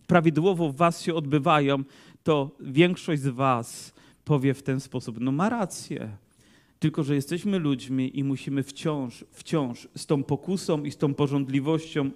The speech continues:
walczyć w naszym życiu. A ja wam powiadam, że każdy, kto patrzy na niewiastę i pożąda jej, już popełnił z nią cudzołóstwo w sercu swoim.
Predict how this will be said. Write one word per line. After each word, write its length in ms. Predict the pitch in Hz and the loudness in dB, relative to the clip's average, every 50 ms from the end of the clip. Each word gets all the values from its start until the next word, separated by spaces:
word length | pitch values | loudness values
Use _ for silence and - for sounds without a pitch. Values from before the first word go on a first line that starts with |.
| - - | -8 -10
walczyć 920 | 135 127 139 131 139 135 127 123 - - 139 127 120 - - - - - 127 117 - - - - - | -4 0 4 4 4 4 2 -4 -6 -4 -4 -4 -4 -6 -16 -14 -8 -6 -6 -6 -8 -14 -20 -12 -2
w 100 | 135 147 | 2 4
naszym 500 | 151 139 135 135 - - 143 127 131 139 | 4 4 2 2 0 -2 -2 0 0 0
życiu. 440 | 131 135 131 120 - - - 120 110 - - - - - - - | 0 0 -2 -2 -4 -8 -10 -10 -10 -10 -16 -20 -20 -20 -2 4
A 80 | 131 | 8
ja 120 | 151 165 175 | 8 8 8
wam 180 | 202 190 175 | 6 2 2
powiadam, 520 | - 180 165 151 175 170 160 170 165 151 135 | 2 0 2 4 4 2 2 2 -2 0 0
że 120 | 143 143 | -2 -2
każdy, 840 | - - 190 196 208 190 165 160 139 117 110 113 - - - 143 - _ _ _ - _ _ | 4 4 6 8 8 6 4 0 -6 -4 -4 -6 -6 -4 -8 -10 -12 _ _ _ -20 _ _
kto 220 | - - - 160 151 | -18 0 0 0 2
patrzy 540 | - 160 160 156 165 160 - - - 180 | 6 6 6 6 6 2 -2 -4 -4 -2
na 140 | 156 151 147 | 0 2 2
niewiastę 520 | 151 151 143 135 147 156 160 160 - - 160 | 2 2 2 2 2 2 2 0 0 -2 -2
i 100 | 160 151 | -2 -2
pożąda 720 | - - 165 156 135 151 180 190 196 190 180 156 147 135 | 2 4 4 4 4 4 4 4 4 2 2 2 2 2
jej, 300 | 135 135 135 131 131 127 - - - - - - | 2 2 2 2 0 -2 -4 -10 -20 -20 -16 -6
już 360 | - 143 170 185 180 180 - - - - | 0 2 4 4 2 0 -4 -14 -8 2
popełnił 960 | - 180 170 - - 180 190 190 185 180 170 151 139 131 120 123 123 127 131 - | 2 2 2 4 8 10 10 12 12 10 8 4 2 0 0 0 -2 -2 -4 -6
z 180 | 135 127 139 | -8 -4 -2
nią 480 | 147 147 147 147 151 147 147 147 147 - - _ | 0 2 4 4 4 4 2 0 -2 -4 -8 _
cudzołóstwo 880 | - - 160 135 131 135 131 131 135 135 - - - - - 139 127 | -6 -6 -4 0 2 2 2 2 0 -2 -4 -10 -18 -8 -6 -4 -4
w 80 | 120 - | -4 -6
sercu 720 | - - 143 127 123 120 120 - - - 123 120 117 117 - - - - - - - | -4 0 0 0 0 0 -4 -10 -10 -8 -6 -6 -6 -8 -10 -18 -20 -20 -20 -20 -18
swoim. 720 | - - - - - 131 113 110 113 110 - - 113 110 | -14 -14 -14 -6 -4 -4 -4 -4 -6 -8 -8 -10 -10 -12